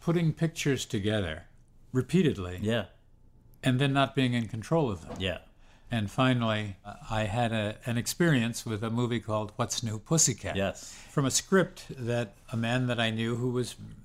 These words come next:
Speaker 1: very, uh, generous in, in cluing me into, uh, what, uh, the movie business was all about,
Speaker 2: Right.
Speaker 1: but he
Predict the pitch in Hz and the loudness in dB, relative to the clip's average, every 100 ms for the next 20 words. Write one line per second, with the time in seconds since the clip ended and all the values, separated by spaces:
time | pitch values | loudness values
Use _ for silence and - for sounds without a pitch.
0 | - 123 123 139 151 143 139 139 131 127 | -14 -6 -2 0 2 0 0 -2 -2 0
1 | 131 131 131 - 127 117 110 110 123 113 | 2 2 0 -2 -2 -4 -4 -6 -6 -4
2 | 113 110 104 104 - - - - 151 143 | -4 -6 -8 -12 -20 -18 -10 2 4 4
3 | 135 123 120 113 113 - 110 110 101 - | 2 0 2 0 -2 -4 -4 -4 -8 -14
4 | 117 120 - - - - - 147 143 143 | -18 -18 -20 -20 -20 -20 -12 -8 -8 -8
5 | 131 120 110 - 135 139 127 113 107 120 | -2 -2 -2 -8 -16 -10 -6 -4 -2 0
6 | 120 113 113 110 104 107 107 104 117 185 | 2 0 -2 -2 -4 -4 -2 -2 2 4
7 | 131 107 104 113 - 123 127 123 175 | 4 4 2 0 -4 -12 -6 0 0